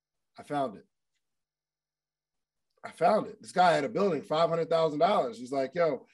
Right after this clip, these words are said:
I'll finance it. You give me interest only for five years." I said, "Great." I pay for, I, I do it. We close on the building. But the building is just a shell of a building. It's no walls, not one wall up.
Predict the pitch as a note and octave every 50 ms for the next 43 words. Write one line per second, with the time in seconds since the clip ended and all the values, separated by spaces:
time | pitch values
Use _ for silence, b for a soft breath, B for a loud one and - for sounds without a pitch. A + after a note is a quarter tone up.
0 | b b b b b - D3 D3+ E3+ F3 D#3 - - F3 F3+ G3 G3+ F#3+ F3 E3
1 | D3 C#3 - A2+ G2 - - A2+ C3+ F3 D#3+ E3 F3+ E3+ E3+ D#3+ D#3+ F3 E3 E3+
2 | D#3+ D#3 E3+ F3+ F#3 F3 C#3+ C#3+ C#3 - E3+ E3 E3+ E3 D#3+ F#3 G3 F#3+ D#3 A2+
3 | G2 - - - _ _ _ _ _ _ _ _ _ _ _ _ _ _ _ _
4 | _ _ _ _ _ - - - B2 B2 A#2 A#2 E3 G#3 A#3+ B3 E3+ A2+ - _
5 | _ _ _ _ _ _ _ _ _ _ _ _ _ _ _ _ _ _ _ _
6 | _ _ - B2 B2+ C#3 G3 - - F3 G3 A#3 A#3 - - - - - - B2+
7 | C3+ C#3+ C#3 - C3+ C3 C#3 C3 E3 A3 C#4+ B3 - - - - C#3+ D#3 D#3 -
8 | - E3+ F3 F#3+ A3 A#3 G#3 G#3 G#3 G#3+ G#3+ G#3 F#3+ A3 B3+ D#4 D4+ - - -
9 | - _ _ _ _ _ _ _ _ _ b b b b b b b b b _
10 | - G3 G3 G#3+ G#3 D#3 D#3 A3 C#4 E4 E4 D4 B3 G#3 F#3 D#3 F#3 F#3 D#3+ E3+
11 | C#3+ - - - - B3 A#3+ A#3 A3 G#3 E3 E3+ D3+ F3+ A#3+ B3 G3+ C#3+ A#2+ A2
12 | A#2+ B2 - C#3 C#3 D3 F3 A3+ C4 D4 C#4 A3 G3 G#3+ A3+ G#3 D#3 C3 A#2+ A#2
13 | B2+ F#3 F#3 F3 - C3 C#3 C#3 F#3+ A3+ B3+ B3 A#3 G#3+ A3+ A3+ A3+ G#3+ G#3+ -
14 | - F#3 E3 - -